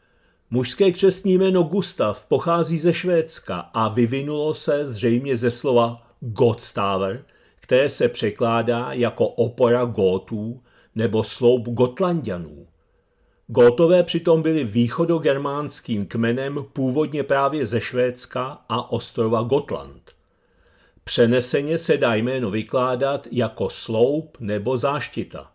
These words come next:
A podíváme-li se trochu blíže na charakteristiku tohoto jména, tak Gustav je drsným severským jménem, které patří k udatným válečníkům.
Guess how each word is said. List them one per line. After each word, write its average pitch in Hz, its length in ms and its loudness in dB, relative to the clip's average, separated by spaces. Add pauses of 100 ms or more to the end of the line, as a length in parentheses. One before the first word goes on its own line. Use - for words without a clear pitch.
(1040)
A 131 120 -2
podíváme-li 190 680 4
se 185 140 0
trochu 180 320 2
blíže 160 440 0
na 131 100 -2
charakteristiku 156 920 -2
tohoto 143 360 0
jména, 135 600 -2
tak 139 240 -2
Gustav 131 800 -2
je 139 120 2
drsným 123 600 2
severským 143 680 -4
jménem, 123 480 -2 (160)
které 131 520 4
patří 151 800 -2
k - 100 -18
udatným 139 540 2
válečníkům. 101 1160 0